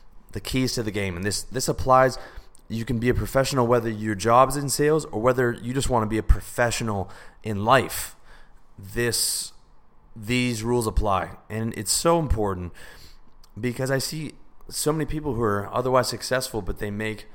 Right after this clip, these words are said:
basic, basic errors of, of salesmanship, and they make basic errors in, in human behavior. So here are the keys to the game. Number one,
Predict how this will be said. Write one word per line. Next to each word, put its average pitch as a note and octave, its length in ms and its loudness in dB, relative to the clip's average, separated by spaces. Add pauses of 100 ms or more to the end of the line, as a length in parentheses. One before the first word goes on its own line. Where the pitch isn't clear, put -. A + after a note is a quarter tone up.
(640)
basic, C3+ 380 -2
basic B2+ 440 -4
errors A2+ 400 2
of, F#2+ 180 -8 (100)
of G2 160 -8
salesmanship, A2+ 640 -4
and F#2 100 -6
they G2 120 -6
make G2+ 360 -6 (720)
basic A2+ 400 0
errors A2+ 480 2
in, F#2+ 480 -10
in G2 80 -8
human G#2+ 300 -8
behavior. G2+ 520 -4 (1080)
So - 420 0
here E3+ 240 2
are F#3 40 4
the D#3+ 80 0
keys C#3+ 300 -2
to C3 60 -4
the A#2 80 -2
game. F#2+ 380 -6
Number A#2+ 220 -4
one, B2 260 2